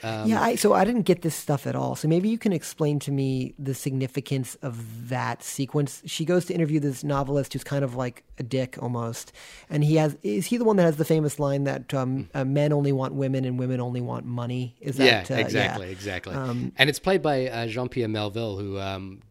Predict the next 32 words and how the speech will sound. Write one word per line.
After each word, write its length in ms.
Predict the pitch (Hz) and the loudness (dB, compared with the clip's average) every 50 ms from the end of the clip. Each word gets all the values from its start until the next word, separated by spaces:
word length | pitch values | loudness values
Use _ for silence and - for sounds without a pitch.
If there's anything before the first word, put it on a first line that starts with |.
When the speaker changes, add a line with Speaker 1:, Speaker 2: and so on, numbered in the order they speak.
| - - - | -20 -14 -10
Speaker 1:
uh, 360 | 104 98 101 98 95 95 95 90 - | -8 -6 -6 -6 -6 -8 -10 -12 -10
directed, 640 | - 104 101 104 107 - - - 104 98 92 87 101 | -8 -6 -4 -4 -4 -6 -6 -6 -6 -6 -6 -8 -8
uh, 260 | 98 95 92 92 92 87 85 | -8 -6 -6 -8 -10 -10 -8
Belmondo 720 | 104 95 92 95 95 98 98 98 98 95 92 92 92 90 | -8 -6 -6 -6 -6 -6 -4 -4 -4 -4 -4 -4 -6 -6
in, 180 | 90 90 87 90 | -8 -8 -10 -10
uh, 340 | 87 87 87 87 87 85 82 _ - - - - - - | -10 -8 -8 -10 -10 -12 -14 _ -20 -20 -20 -20 -16 -10
in 120 | 87 104 101 | -10 -8 -6
several, 640 | - - 123 104 104 110 101 95 98 95 98 - - | -4 -4 -4 -2 -2 -4 -4 -2 -4 -4 -6 -8 -8
I 60 | - | -6
think 160 | 131 214 240 - | -2 -2 0 0
he, 60 | 294 | 0
w-, 320 | 226 - - - 156 - - | -2 -2 -6 -8 -10 -10 -6
um, 160 | - 151 151 - - | -6 -8 -8 -6 0
no, 140 | - 180 170 | 2 4 4
actually, 220 | 170 165 - 165 139 | 4 4 2 0 0
no, 100 | 127 110 | -2 -2
so 100 | - 123 | -2 -2
I'm 80 | 113 110 | -2 0
thinking 180 | - 123 110 | 0 0 0
of 80 | 107 104 | -2 -2
Alain 380 | 98 101 104 104 101 101 101 92 | -2 -4 -2 -2 -4 -4 -6 -6
Delon 520 | 87 104 98 98 98 98 95 95 92 95 | -6 -6 -4 -4 -4 -4 -6 -6 -8 -8
in, 240 | - 98 95 95 95 | -8 -8 -8 -8 -8
uh, 140 | 92 92 92 | -8 -8 -8
The, 100 | 90 92 110 | -8 -10 -10
Le 160 | 113 104 98 | -8 -6 -4
Samurai 520 | - - 113 104 101 98 92 90 87 90 | -2 -2 -2 -2 -2 -4 -4 -6 -6 -6
later 320 | 90 87 90 90 87 90 90 | -6 -8 -8 -8 -8 -8 -8
on 120 | 90 87 | -8 -10
in 80 | 90 90 | -10 -10
his 160 | 90 90 87 - | -10 -12 -12 -12
life. 240 | 92 87 87 85 | -12 -10 -12 -12